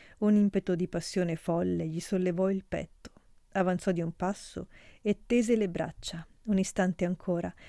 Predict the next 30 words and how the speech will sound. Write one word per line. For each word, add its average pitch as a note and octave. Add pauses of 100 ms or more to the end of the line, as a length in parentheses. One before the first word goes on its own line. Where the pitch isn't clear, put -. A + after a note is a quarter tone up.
(100)
e G3
avrebbe G3
dimenticato G3
tutto -
nella F3
gioia F#3
suprema F3
di E3+
sentire G3
quella F3+
creatura G3+
adorata F3+
stretta G3+
al E3+
suo -
petto, - (320)
palpitante G#3
con G#3
lui, F3+ (220)
di G3+
uno G3+
stesso A#3
ardore. F3 (260)
Ma G3
anche F#3+
questa E3+
volta E3
l'orgoglio E3
fu -
vittorioso. D#3+